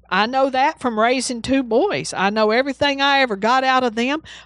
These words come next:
but I could tell as their mama, their demeanor, if something wasn't right. And so I'd be like, "What's wrong?"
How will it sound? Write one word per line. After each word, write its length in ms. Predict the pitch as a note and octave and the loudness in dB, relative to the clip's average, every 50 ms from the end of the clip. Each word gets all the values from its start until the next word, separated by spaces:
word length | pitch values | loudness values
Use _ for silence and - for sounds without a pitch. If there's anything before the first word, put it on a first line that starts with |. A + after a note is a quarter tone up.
| - - | -6 0
but 160 | G#3+ G#3+ A3 | 2 2 2
I 240 | - G3+ A#3 D#4 A#4 - | 2 2 2 2 0 0
could 200 | - - B3+ - | -2 -2 -2 0
tell 440 | - - C4+ C#4+ D#4+ F#4+ F#4 C#4+ G3+ | -2 0 2 2 2 2 0 0 0
as 160 | F#3 F#3 - | -2 -2 -6
their 260 | - F#3 G3+ G#3+ A#3 | -8 -2 0 2 2
mama, 480 | A3+ G#3+ A3+ B3+ D4 E4+ D#4+ A3+ E3+ E3+ - - - - - - _ - | 2 0 0 2 2 2 0 -2 -4 -4 -6 -16 -20 -20 -20 -20 _ -4
their 220 | F3 G3+ A3+ B3 | 0 2 2 2
demeanor, 680 | A#3 A#3+ A3+ G#3+ G#3 A#3 D4 F#4+ F#4 B3+ F3 F3 F#3+ - _ | 2 2 2 2 2 0 0 0 -2 -2 -2 -4 -4 -4 _
if 200 | G#3 F#3+ - - | 0 0 2 0
something 320 | - - A#3+ A#3+ F3+ F#3 | 0 0 0 0 0 0
wasn't 220 | A3 A#3 A#3+ B3 B3 | 0 0 0 0 -2
right. 280 | B3 D4 F#4+ F#4 - _ _ _ - _ _ _ _ _ _ _ _ _ _ _ _ _ _ _ _ _ _ | -4 -4 -4 -4 -10 _ _ _ -20 _ _ _ _ _ _ _ _ _ _ _ _ _ _ _ _ _ _
And 180 | F3+ G3 F#3+ | 0 0 0
so 140 | - - G#3 | 2 2 2
I'd 180 | G#3 G3 G3 G3 | 4 2 2 2
be 120 | G3 F#3 | 2 0
like, 420 | F#3 D#3 G3+ F#3+ F3+ - - - - | 2 2 2 2 2 0 -2 -4 0
"What's 260 | G3+ G3+ G3+ - - | 0 0 0 -2 -2
wrong?" 340 | C4+ D4 G4 G4+ - C#3 | -2 -2 -2 -2 -6 -8